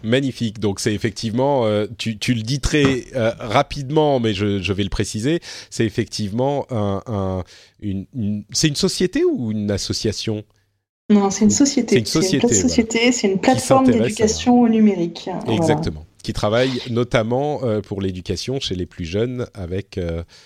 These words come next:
Speaker 1: bah, tout un tas de, d'instances différentes comme, bah, des, des,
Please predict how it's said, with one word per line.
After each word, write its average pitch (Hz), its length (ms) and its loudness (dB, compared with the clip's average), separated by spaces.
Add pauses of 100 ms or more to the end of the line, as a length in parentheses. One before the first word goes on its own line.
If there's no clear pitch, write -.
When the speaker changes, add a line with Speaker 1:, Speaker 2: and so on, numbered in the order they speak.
(160)
Speaker 1:
bah, 98 140 2
tout - 200 -4
un 98 60 0
tas 110 220 0
de, 92 260 -2
d'instances 101 540 -4
différentes 92 500 -6
comme, 127 380 -2 (500)
bah, 78 460 -6
des, 80 260 -6
des, 71 560 -10